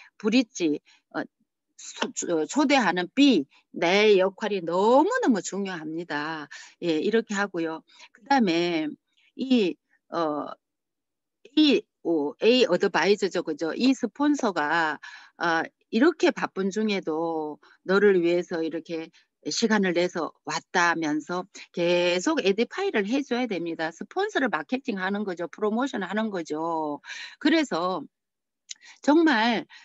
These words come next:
정말 이 C가 집중할 수 있도록 환경을 조성해줘야 돼요. 전화벨도,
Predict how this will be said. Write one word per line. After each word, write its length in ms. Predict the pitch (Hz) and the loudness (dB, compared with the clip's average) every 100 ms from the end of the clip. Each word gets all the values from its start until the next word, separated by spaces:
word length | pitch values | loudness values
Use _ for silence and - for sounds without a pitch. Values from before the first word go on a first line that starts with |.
| - | -8
정말 520 | - 294 403 403 320 | 2 2 4 2 2
이 240 | 220 233 220 | 0 -2 -2
C가 720 | - 277 202 165 180 170 - - | 0 0 2 0 0 -2 -6 -2
집중할 580 | - 349 - 403 339 311 | -2 0 2 4 4 2
수 120 | 208 | 0
있도록 680 | 170 - 185 170 185 165 - - - - | -2 -2 -2 0 0 -2 -6 -20 -20 -10
환경을 460 | - 214 208 220 202 | 0 2 4 2 0
조성해줘야 800 | 175 180 190 160 185 190 180 151 | -4 -8 -6 -6 -8 -8 -10 -10
돼요. 480 | 147 147 156 156 160 _ - - - - | -12 -12 -12 -14 -18 _ -20 -20 -20 -4
전화벨도, 1000 | 185 185 185 185 180 180 170 175 175 | 0 2 0 0 0 0 0 0 2